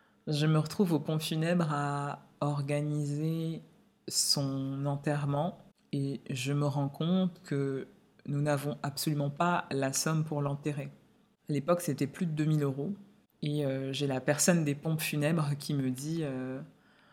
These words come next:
Vous inquiétez pas, on va faire un prélèvement sur le compte de votre mère. » Et là, je suis là, bah, elle avait absolument pas d'argent, elle avait pas de compagnon. Mon père est, ne peut pas me donner un centime parce qu'on vient d'être expulsé, qu'il a absolument pas d'argent.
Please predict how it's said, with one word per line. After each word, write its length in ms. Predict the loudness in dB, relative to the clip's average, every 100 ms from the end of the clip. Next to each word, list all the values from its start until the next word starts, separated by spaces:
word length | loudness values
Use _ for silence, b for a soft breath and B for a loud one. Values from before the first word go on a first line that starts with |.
| b b
Vous 140 | 0
inquiétez 320 | 0 0 -2 2
pas, 140 | 4
on 60 | 6
va 140 | 4
faire 200 | 2 0
un 60 | -2
prélèvement 460 | -2 0 2 2 0
sur 140 | 0
le 60 | -2
compte 240 | -2 0
de 60 | 0
votre 320 | -2 -2 2
mère. » 300 | 4 4 2 2
Et 40 |
là, 80 | 2
je 60 | 2
suis 180 | 0 -2
là, 120 | -2
bah, 100 | -2 -2
elle 80 | -2
avait 280 | -2 -4 -4
absolument 560 | -6 -2 -2 0 -2 -2 -10 _ _
pas 140 | -2
d'argent, 560 | 0 -2 -2 2 4 4 B B B B B B _
elle 120 | -4
avait 180 | -2 -2
pas 160 | -4 -6
de 80 | -6
compagnon. 580 | -6 -4 -4 -2 -2 -2 -8 -20 _ _ _ _ _ _ _ _ -4
Mon 280 | 0 0 2
père 420 | 2 2 2 0
est, 320 | -2 -4 -6 -6
ne 120 | -6
peut 160 | -4 -4
pas 200 | 0 2
me 100 | 4
donner 300 | 2 0 -2
un 160 | -2 0
centime 500 | 0 0 2 4 4
parce 180 | 2 -2
qu'on 160 | -4
vient 280 | -4 0 0
d'être 260 | -2 -4 -6
expulsé, 540 | -6 -4 -4 -2 0
qu'il 220 | -2 -4 -6
a 160 | -6 -4
absolument 460 | -4 -2 -2 -2
pas 140 | 0 -2
d'argent. 460 | -2 -2 -2 -4